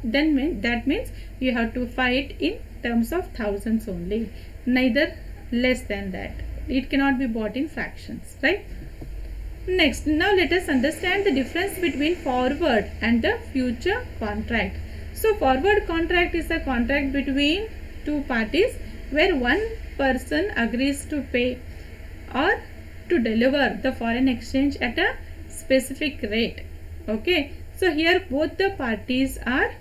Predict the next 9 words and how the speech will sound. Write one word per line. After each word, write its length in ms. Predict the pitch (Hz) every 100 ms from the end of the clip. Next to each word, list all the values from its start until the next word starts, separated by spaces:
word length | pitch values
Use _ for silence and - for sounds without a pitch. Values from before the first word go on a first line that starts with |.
| - - - - -
uh, 120 | - -
abide 580 | 220 220 285 320 240 - 175
by 220 | 226 226 226
their 260 | 269 392 381 -
contract 600 | - 214 214 233 220 220
to 220 | 359 -
exercise 680 | 349 - 339 - 196 185 175
it. 220 | - - - - - - -
Right, 260 | 381 233